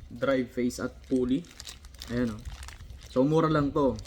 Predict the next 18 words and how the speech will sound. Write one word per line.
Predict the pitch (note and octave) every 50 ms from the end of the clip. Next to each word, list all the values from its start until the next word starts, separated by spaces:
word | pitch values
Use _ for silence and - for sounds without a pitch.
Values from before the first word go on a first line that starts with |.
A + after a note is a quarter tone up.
| -
Kaya | - - A2+ A#2 A#2
pagka | - B2+ B2 A#2+ A#2 C3+ B2+
maganda | C3 B2+ C3 B2+ C3 B2
yung | C3 C3 B2
performance | - C3 B2+ A#2+ B2 A#2+ B2 A#2+ B2 A#2+ A#2
nito, | - A2+ A2+ - A#2+
sasabihin | A2+ G#2 G2+ - G#2+ G2+ A2+ A2 A2 G#2+
ko | G#2+
sa | G#2+ G2+ G#2 -
inyo. | G2+ G2+ G2 F#2+ - - - - - - - - - -
So, | - C#3 C#3+ D3+ D#3 D3+ D#3 C#3
ito | C3 C#3 B2 C#3 B2+
siya. | D#3 C#3 B2+ - - - - - - - - - - - - - - - - - - - - - - - - - - - - - - - - - - - - - - - _ - - - - - - - - - - -
Ayan. | G#2 A2+ B2 B2+ C3 C3+ C3 B2 A2+ G#2+
So, | - - D3+ C3+ B2
ito | F3+ F#3 - D#3+
siya | C#3 E3
mga | D#3+ D#3+ D#3 D3